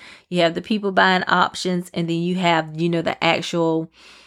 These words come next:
brokers at Wall Street that are actually also buying the stock because they see that it's going up. So it was really just a perfect storm of everyone seeing what was going on with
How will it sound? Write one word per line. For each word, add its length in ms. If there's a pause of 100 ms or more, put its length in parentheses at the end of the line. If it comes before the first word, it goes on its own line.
(140)
brokers 440
at 180
Wall 240
Street 340
that 140
are 180
actually 600
also 680
buying 640
the 100
stock 500
because 340
they 120
see 220
that 160
it's 120
going 280
up. 280 (320)
So 160
it 40
was 180
really 260
just 240
a 60
perfect 560
storm 600
of 360 (220)
everyone 600
seeing 560
what 160
was 200
going 520
on 600 (400)
with 460